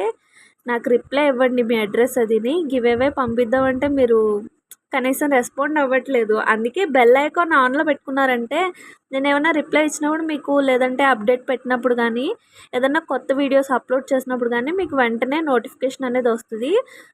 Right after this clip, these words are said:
So, బెల్ ఐకాన్ కూడా ఆన్లో పెట్టుకోండి సబ్స్క్రైబర్స్ అందరూని. ఓకే నాగేంద్ర గారు, ఖచ్చితంగా మీ అడ్రస్ అనేది పంపించండి.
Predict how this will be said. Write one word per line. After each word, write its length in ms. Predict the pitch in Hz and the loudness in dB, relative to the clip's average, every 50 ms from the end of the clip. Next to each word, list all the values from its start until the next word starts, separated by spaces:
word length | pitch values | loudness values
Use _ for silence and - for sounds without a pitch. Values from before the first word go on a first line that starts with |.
| _ | _
So, 120 | - - 269 | -4 -4 0
బెల్ 280 | 233 254 240 226 226 240 | 2 4 4 6 6 4
ఐకాన్ 360 | 247 247 247 277 285 285 294 | 4 0 0 -2 -4 -2 -2
కూడా 180 | 294 294 294 302 277 | 0 2 2 4 4
ఆన్లో 300 | 233 226 220 226 254 285 | 2 2 0 0 0 0
పెట్టుకోండి 560 | - 269 226 - - - 277 277 240 240 226 | 0 0 -2 -2 -4 -4 -4 -4 -2 -2 -2
సబ్స్క్రైబర్స్ 600 | 220 220 214 208 - - - 226 226 240 240 240 240 | -2 -4 -6 -10 -8 -4 -2 0 0 0 0 -2 -4
అందరూని. 500 | 220 208 214 220 220 214 202 208 247 339 480 - _ _ _ _ _ _ _ _ _ _ _ _ _ _ _ _ - - _ _ - | -4 -4 -4 -4 -2 -4 -4 -4 -6 -6 -8 -10 _ _ _ _ _ _ _ _ _ _ _ _ _ _ _ _ -20 -20 _ _ -8
ఓకే 300 | 233 233 - - 240 226 220 226 _ _ _ _ _ _ _ _ _ _ _ _ _ _ _ _ _ _ _ _ _ | -8 -8 -6 -6 -6 -6 -6 -8 _ _ _ _ _ _ _ _ _ _ _ _ _ _ _ _ _ _ _ _ _
నాగేంద్ర 420 | 254 247 233 254 311 302 285 294 | -2 -2 0 0 0 0 0 0
గారు, 260 | 285 294 285 277 302 339 370 | 2 2 2 2 0 -2 -4
ఖచ్చితంగా 640 | - 294 254 - - - - 262 262 269 277 285 285 269 254 - - | -2 -4 -4 -4 -6 -8 -8 -6 -2 0 2 4 4 2 2 0 -2
మీ 140 | 240 254 262 | -2 0 0
అడ్రస్ 340 | 254 233 208 240 262 262 285 | 0 2 0 0 0 0 -2
అనేది 240 | 269 254 254 254 | -4 -2 -2 -2
పంపించండి. 800 | 254 277 247 220 220 220 240 233 269 269 254 233 226 220 240 285 | -2 -2 -2 -2 -2 -2 -2 -2 -2 -2 -4 -4 -2 -2 -2 -2